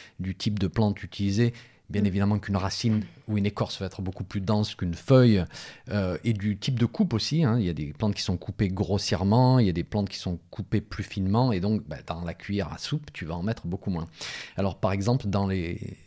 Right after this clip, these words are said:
Speaker 1: les pesages qu'on a fait, on a pesé une cuillère à soupe de semences de fenouil et on a, on est arrivé à quatre virgule trois grammes. On a pesé, euh, une cuillère à soupe de feuilles d'ortie finement coupées, on est arrivé à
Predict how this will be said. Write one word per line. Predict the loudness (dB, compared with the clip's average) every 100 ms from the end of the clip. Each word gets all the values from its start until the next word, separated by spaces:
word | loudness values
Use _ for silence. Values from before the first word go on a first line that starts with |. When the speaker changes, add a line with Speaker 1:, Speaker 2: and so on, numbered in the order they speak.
| -12
Speaker 1:
les | -8 -6 -4
pesages | 0 2 2 0
qu'on | 0 -2
a | 0
fait, | 2 2 -2 -14 -18 -16 -6
on | -4
a |
pesé | 0 2 2
une | 2
cuillère | 0 0
à | 0
soupe | 0 -2 -2 -8
de | -4 -2 -2
semences | 0 0 0 -2
de | -4
fenouil | 0 2 6 6 6 2 -4
et | -2
on | 0 0
a, | 0 -2 -4
on | -2
est | -2
arrivé | 0 -2
à | -2
quatre | 0 0 0 -4
virgule | -2 0 -2
trois | -4 -4 -2 -2
grammes. | 0 2 2 0 -6 -18 -18 -18 -8
On | -2
a | 0
pesé, | 0 2 4 4 4 4 0 -10 -16 -16 _ -8
euh, | -2
une | 0 0
cuillère | 0 0
à | 0
soupe | 0 -2 -2
de | -4 -4
feuilles | -2 2 4 4
d'ortie | 0 -4 -4 -4 -2
finement | 2 2 0
coupées, | -2 0 2
on | 2
est | 0 -2
arrivé | -2 0
à | -2 -2 -6